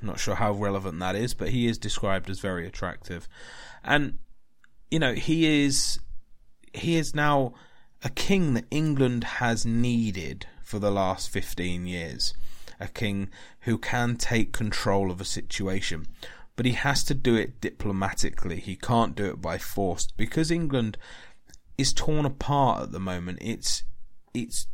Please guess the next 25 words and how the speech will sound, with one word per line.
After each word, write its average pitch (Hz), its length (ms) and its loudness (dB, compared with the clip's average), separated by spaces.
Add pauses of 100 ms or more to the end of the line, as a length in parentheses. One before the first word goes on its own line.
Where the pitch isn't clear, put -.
(180)
not 143 440 2 (260)
in 127 80 2
a 117 60 0
stable 107 800 4
situation, 95 840 0 (360)
and 107 140 -4
he 156 240 0 (120)
has 131 160 2
to 117 100 2
be 113 160 4
the 107 280 0
one 104 140 0
that 87 160 -6
brings 107 380 -2
stability 104 720 2
back 92 380 0
to 98 120 0
the 85 200 -2
country. - 440 -6 (720)
The 127 220 -4
first - 240 6
way 117 160 6
he 101 120 0
does 95 320 -2
this 95 300 0